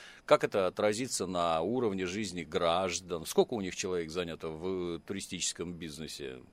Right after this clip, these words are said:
который обеспечивается туристами из России? Зачем они это делают? Ради чего идут на такие жертвы? Ну, вот такими вопросами задаваться надо. Мы им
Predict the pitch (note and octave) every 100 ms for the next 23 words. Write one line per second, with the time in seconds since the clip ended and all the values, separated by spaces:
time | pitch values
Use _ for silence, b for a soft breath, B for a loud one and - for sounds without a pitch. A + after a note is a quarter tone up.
0 | - - F2 F#2 D#2+ D#2 D#2 - B2+ B2+
1 | G2+ F2+ - - - F2 F#2+ - D#2+ D#2
2 | D2+ E2 E2 - C2+ - B B G2 C#3+
3 | F#3+ G2+ E2 D#2 - E2+ D#2 C#2 C2+ C2
4 | - B B F2+ A#2 A2 - B2+ G#2+ E2+
5 | E2+ C3+ - E2+ F2 G2+ G2 D2 D#2 C#2+
6 | D2 - C2 B1 - b b b b _
7 | _ _ E2+ D#2 C2 B1 B1 B1+ E2 E2
8 | - F2 - A2 C#3 D3 B2 A2 F2+ E2+
9 | D#2+ E2+ F2 E2 D2 E2+ E2 D2+ F#2 E3
10 | F3 F2+